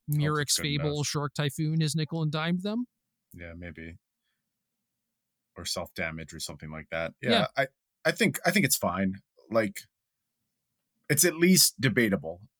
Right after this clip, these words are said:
Speaker 1: I don't think Atraxa is a slam dunk over Worldspine Worm, and I, I don't
Speaker 2: No,
Speaker 1: think Worldspine
Speaker 2: me
Speaker 1: Worm
Speaker 2: either.
Speaker 1: is a slam dunk over Atraxa. So
Speaker 2: Yep.
Speaker 1: I'm happy to see, see either approach.
Speaker 2: Yeah, I think,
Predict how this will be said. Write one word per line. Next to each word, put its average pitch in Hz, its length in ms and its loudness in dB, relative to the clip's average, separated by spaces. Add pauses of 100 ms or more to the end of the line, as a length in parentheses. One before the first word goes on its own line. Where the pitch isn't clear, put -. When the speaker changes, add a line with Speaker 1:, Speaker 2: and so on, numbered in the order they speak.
Speaker 1:
I 120 60 6
don't 139 200 4
think 123 120 0
Atraxa 110 480 2
is 95 120 0
a 98 60 0
slam 101 320 4
dunk 95 320 2
over 98 220 -2
Worldspine 90 440 -4
Worm, 87 440 -6
and 87 140 -4
I, 90 200 -4
I 101 60 -2
don't 104 100 2
Speaker 2:
No, 196 180 6
Speaker 1:
think - 40 0
Worldspine 101 240 2
Speaker 2:
me 117 60 4
Speaker 1:
Worm 120 80 6
Speaker 2:
either. 117 60 4
Speaker 1:
is 110 80 0
a - 40 4
slam 127 240 4
dunk 127 220 4
over 123 200 4
Atraxa. - 360 2 (140)
So 87 360 0
Speaker 2:
Yep. - 60 -6
Speaker 1:
I'm 98 160 0 (640)
happy 117 240 0
to 101 60 2
see, 107 360 2
see 117 320 4
either 101 380 2
approach. 73 540 -10 (540)
Speaker 2:
Yeah, 170 200 4
I 190 120 2
think, 247 220 4